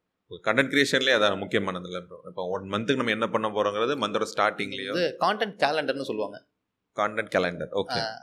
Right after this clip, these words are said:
Speaker 2: அதாவது வந்து கான்டென்ட்டை கேலண்டர் வைஸ் நம்ம பிரிச்சுக்கிறது.
Speaker 1: ம்.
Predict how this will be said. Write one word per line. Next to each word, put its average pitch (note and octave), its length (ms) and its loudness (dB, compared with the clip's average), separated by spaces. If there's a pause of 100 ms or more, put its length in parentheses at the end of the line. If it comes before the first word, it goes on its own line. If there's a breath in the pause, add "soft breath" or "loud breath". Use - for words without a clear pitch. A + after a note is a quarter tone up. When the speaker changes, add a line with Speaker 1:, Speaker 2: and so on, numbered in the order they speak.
(140)
Speaker 2:
அதாவது B2+ 300 -16
வந்து C3 220 -14
கான்டென்ட்டை D#3 520 0 (220)
கேலண்டர் D3 360 4
வைஸ் C3 180 0
நம்ம B2 160 -2
பிரிச்சுக்கிறது. A#2+ 400 -6 (120)
Speaker 1:
ம். G#2 200 -6